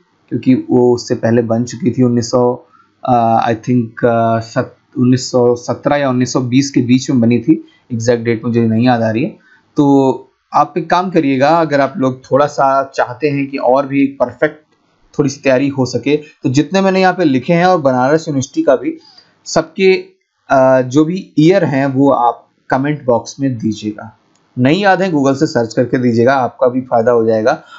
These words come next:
और जो लोग search कर रहे होंगे उनका भी फायदा हो जाएगा। चलिए आगे चलते हैं।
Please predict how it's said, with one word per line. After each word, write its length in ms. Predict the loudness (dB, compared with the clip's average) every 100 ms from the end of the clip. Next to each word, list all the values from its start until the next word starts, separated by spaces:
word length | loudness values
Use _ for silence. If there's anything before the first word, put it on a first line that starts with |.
| -10 -2
और 140 | 0
जो 160 | 2 2
लोग 300 | 2 -2 -10 -18 -18
search 360 | -4 0 0
कर 180 | -2 -2
रहे 120 | 0
होंगे 200 | -2 0
उनका 280 | 0 2 0
भी 100 | -2
फायदा 340 | -2 -6 -6 -12
हो 120 | -12
जाएगा। 280 | -16 -20 -8
चलिए 220 | -2 0
आगे 180 | 0 -2
चलते 300 | -6 -12
हैं। 80 | -16